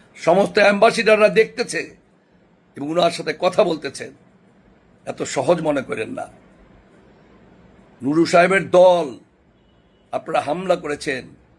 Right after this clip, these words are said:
আল্লাহ তার প্রতিদানও আপনাদেরকে দিয়েছে।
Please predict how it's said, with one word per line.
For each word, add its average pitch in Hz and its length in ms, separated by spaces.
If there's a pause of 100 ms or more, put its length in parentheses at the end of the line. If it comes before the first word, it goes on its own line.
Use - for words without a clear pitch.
(720)
আল্লাহ 151 340
তার 139 200
প্রতিদানও 165 560
আপনাদেরকে 127 500
দিয়েছে। 110 500